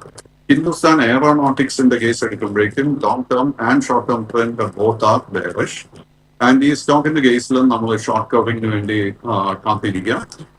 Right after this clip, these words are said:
ഷോർട്ട് കവറിംഗ് നടക്കുന്ന സമയത്ത് നാലായിരത്തി അഞ്ഞൂറ്റി എൺപത് മുതൽ നാലായിരത്തി അറുന്നൂറ്റി എഴുപത് ഈ ഒരു റേഞ്ചിലായിരിക്കും റെസിസ്റ്റൻസ് ഒക്കെ ഫേസ് ചെയ്യാൻ പോകുന്നത്.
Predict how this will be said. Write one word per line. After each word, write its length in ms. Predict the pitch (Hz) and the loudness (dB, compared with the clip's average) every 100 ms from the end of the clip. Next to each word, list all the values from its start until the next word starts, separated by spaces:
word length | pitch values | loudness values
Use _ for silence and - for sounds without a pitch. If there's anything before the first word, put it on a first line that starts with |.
| - | 0
ഷോർട്ട് 280 | 135 147 170 | 0 2 2
കവറിംഗ് 300 | 165 156 127 | 2 2 0
നടക്കുന്ന 380 | 120 139 131 | 0 0 0
സമയത്ത് 560 | 120 120 113 113 139 135 | 2 0 -2 -2 0 2
നാലായിരത്തി 460 | 110 117 120 117 131 | 2 2 0 2 0
അഞ്ഞൂറ്റി 400 | 110 113 113 120 | 0 -4 -2 -2
എൺപത് 420 | 107 110 131 127 120 | -2 -2 -2 -2 -2
മുതൽ 300 | 107 117 160 | -4 -4 -2
നാലായിരത്തി 480 | 123 104 107 110 120 | -2 -2 -2 -4 -2
അറുന്നൂറ്റി 580 | 104 104 - 113 110 117 | -2 -4 -6 -6 -6 -4
എഴുപത് 640 | 110 104 101 104 113 131 | -2 0 -2 0 0 0
ഈ 160 | 120 110 | -2 -2
ഒരു 260 | 113 110 104 | -2 -2 -2
റേഞ്ചിലായിരിക്കും 720 | 104 110 117 113 104 98 98 - | -4 -4 -6 -2 -2 -2 -4 -2
റെസിസ്റ്റൻസ് 600 | 107 98 110 - 101 - | -4 -6 -10 -8 -10 -10
ഒക്കെ 180 | 101 98 | -10 -8
ഫേസ് 300 | 95 - 95 | -8 -6 -4
ചെയ്യാൻ 180 | 110 98 | -4 -4
പോകുന്നത്. 460 | 90 85 85 - | -6 -10 -14 -20